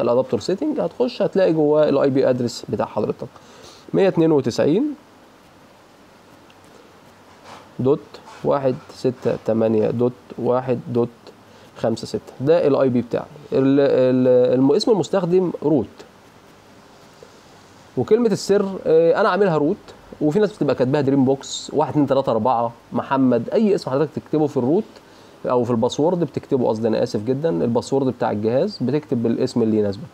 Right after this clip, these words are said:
فهو كلمة روت بتبقى سهلة، بتبقى زي الباسورد على طول، وأربع حروف وخفيفة وما فيهاش حاجة. فبكتب كلمة روت، ار دبل او حرف التي،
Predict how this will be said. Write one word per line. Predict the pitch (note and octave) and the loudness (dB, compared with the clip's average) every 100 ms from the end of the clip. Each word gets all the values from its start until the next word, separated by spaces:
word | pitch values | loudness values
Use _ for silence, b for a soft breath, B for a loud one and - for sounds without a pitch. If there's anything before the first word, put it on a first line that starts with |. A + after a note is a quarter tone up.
| B B B - | B B B -6
فهو | C3 D#3+ | 0 0
كلمة | F#3+ F3+ C#3 | 2 0 0
روت | D#3+ | 0
بتبقى | D#3 C#3 A#2 | 0 0 -2
سهلة، | - E3 E3+ E3+ E3+ | 0 0 0 0 -2
بتبقى | F3 G#3 D#3+ | -2 0 0
زي | C#3 D#3 | 2 2
الباسورد | C#3+ B2 - C#3 C#3+ | 2 0 0 2 2
على | A#2+ A#2 | 0 -2
طول، | G#2+ D3 C#3 B2 | 0 0 0 0
وأربع | C3 C#3 D3 A#2+ | 0 0 0 -4
حروف | - B2+ D#3 D3 | -2 0 0 -2
وخفيفة | - A2+ D#3+ D#3+ C#3+ | -6 -4 -2 0 0
وما | A#2+ | 0
فيهاش | G#2+ A2+ | 0 -4
حاجة. | - C#3+ - B B B B - | -6 -14 -14 B B B B -2
فبكتب | D3 C#3+ D3+ - | 0 0 -4 0
كلمة | C#3 B2 | 0 2
روت، | C3 G#3 - - - - B2 | 0 -2 -4 -14 -20 -10 -2
ار | C3+ G3 - - - - | 0 0 -4 -18 -18 -4
دبل | B2+ B2 A#2 | 0 2 2
او | B2 B2 | 0 0
حرف | - A#2+ - | 0 -2 -2
التي، | G#2+ - B2+ | -6 -2 -2